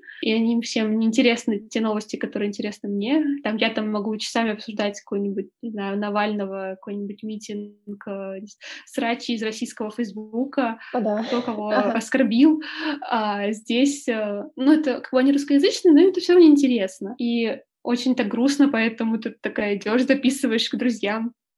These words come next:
Speaker 1: получасовой войс, <laughs> рассказывающий, э, там, свое мнение ценное. Вот, поэтому очень скучается. Москва, в принципе, то Москва, что Питер, они более живые.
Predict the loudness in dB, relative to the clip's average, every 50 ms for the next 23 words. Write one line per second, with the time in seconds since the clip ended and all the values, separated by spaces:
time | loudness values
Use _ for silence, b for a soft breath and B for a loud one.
0 | _ _ _ _ 0 0 2 2 2 0 0 0 2 2 2 2 2 2 0 0
1 | 0 2 2 2 2 2 0 -2 -4 -4 -4 -4 -6 -10 -14 -16 -8 -4 -2 0
2 | 0 0 -2 -6 -6 -2 -2 0 0 0 -2 -4 -4 -6 -6 -8 -8 -8 -12 -16
3 | -16 -14 -10 -8 -6 -6 -6 -6 -6 -8 -8 -8 -12 -16 -20 -20 -20 -12 -6 -4
4 | -2 0 0 0 0 0 -2 -4 -2 0 2 2 2 0 -2 -8 -10 -8 -8 -6
5 | -6 -6 -6 -8 -8 -10 -12 B B B B B B B B B B B B B
6 | B _ -10 -10 -10 -10 -8 -6 -4 -4 -2 -2 -2 -2 -2 -2 -4 -4 -6 -8
7 | -10 -14 -14 -12 -14 -14 -12 -10 -10 -10 -8 -8 -10 -10 -12 -16 _ -18 -14 -12
8 | -12 -12 -14 _ _ _ _ _ _ _ _ -6 -2 -2 -2 -2 -2 -2 0 0
9 | 0 -2 -2 2 2 4 4 4 0 -2 0 0 0 0 -2 -2 -4 -6 -4 -4
10 | -4 -4 -6 -8 -8 -6 -4 -4 -4 -4 -6 -8 -8 -6 -6 -6 -6 -6 -6 -6
11 | -4 -4 -6 -6 -6 -6 -6 -4 -4 -4 -4 -4 -6 -6 -8 -10 -8 -8 -4 -2
12 | 0 0 0 -2 -4